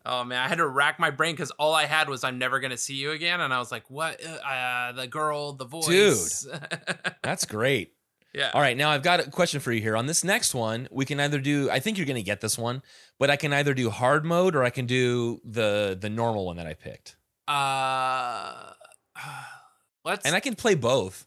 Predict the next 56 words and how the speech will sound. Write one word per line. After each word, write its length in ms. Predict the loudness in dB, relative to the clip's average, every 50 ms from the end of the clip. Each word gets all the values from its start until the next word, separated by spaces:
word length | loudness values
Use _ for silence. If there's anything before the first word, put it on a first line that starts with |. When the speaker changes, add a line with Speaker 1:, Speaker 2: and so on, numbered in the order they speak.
| _ _
Speaker 2:
<laughs> 120 | _ _
I 60 | -10 -10 -10 _ _ -20 _ -8
Speaker 1:
let's 200 | -4 0 0 2 2
Speaker 2:
can 100 | 0 0
do 60 | 4 4
Speaker 1:
do 60 | 6
Speaker 2:
hard 260 | 6 6 4 4 2
mode 160 | 2 2 4
Speaker 1:
No, 120 | 4 6 6
Speaker 2:
first. 120 | 6 6
Speaker 1:
let's 160 | 4 2 0
do 200 | 0 0 0 2 4
hard 220 | 4 4 4 2 -2
first, 500 | -4 -2 -2 0 0 -2 -4 -6 -6 -8
'cause 160 | -6 -6 -6 -8 -10 -14 -16 -16 -16 -4 _
if 160 | -2 4 4
I, 60 | 4
Speaker 2:
All 60 | 4
right. 80 | 6 4
Speaker 1:
if 80 | 4 4
I 80 | 4 6
hadn't 260 | 6 4 2 4 4
run 160 | 2 4 4
the 80 | 2 -2
table 300 | 0 -2 0 0 -2 -4
so 180 | -4 -6 -6
far, 220 | -2 0 0 2 2
I 100 | 0 -2
would 140 | -4 -4 -2
not 220 | -2 -2 -2 -2
say 160 | -6 -8 -6
hard 240 | -6 -8 -10 -10 -12
first, 240 | -14 -14 -14 -12 -12
but 100 | -12 -8 -6
I've 160 | -6 -6 -2
run 160 | -2 -2 0 0
the 60 | 0
Speaker 2:
Okay, 100 | 0 0
Speaker 1:
table 160 | 0 0 0
Speaker 2:
all 60 | 2
right. 40 | 2
Speaker 1:
thus 160 | 2 0 -2
far. 220 | -2 -2 -4 -4 -4 -12 -20 -12 -4
I, 160 | -2 -2 -2 0 -2 -2 0
I 100 | 0 2
just 200 | 2 0 -2 -2
worried 260 | 0 2 2 2 4
I 80 | 2 2
won't 220 | 2 0 -4 -6
be 80 | -8 -8
able 160 | -8 -8 -12
to 40 | -12
hear 320 | -12 -8 -4 -2 -2 -2
it, 200 | -2 -4 -8 -14 _ _
and 180 | -10 -8 -6 -4
then 380 | -4 -2 -4 -4 -8 -12 -16